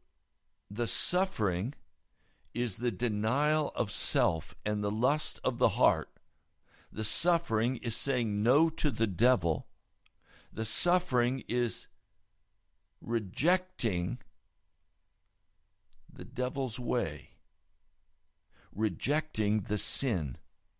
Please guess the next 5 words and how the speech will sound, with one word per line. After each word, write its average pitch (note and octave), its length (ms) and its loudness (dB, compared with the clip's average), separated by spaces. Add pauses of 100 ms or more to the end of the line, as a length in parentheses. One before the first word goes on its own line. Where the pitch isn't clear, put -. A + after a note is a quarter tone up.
(1700)
He - 140 -8
says, A2+ 320 -2
"Both C3 560 0
the B2+ 120 0
ones, C#3+ 560 -4